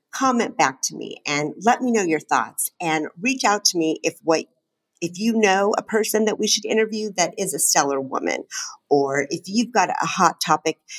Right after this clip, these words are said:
in terms of what women wanna hear, what matters to us, then you gotta bring it to me, 'cause this is collaborative.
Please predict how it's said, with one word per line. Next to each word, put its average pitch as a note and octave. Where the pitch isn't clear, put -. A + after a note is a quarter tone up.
in F3+
terms D#3
of C#3+
what D#3+
women F3+
wanna C#3+
hear, B2
what C3
matters C#3+
to G#2
us, -
then F#3
you G3+
gotta A3
bring G#3
it G3+
to D#3+
me, C3+
'cause E3
this A3
is F3+
collaborative. C#3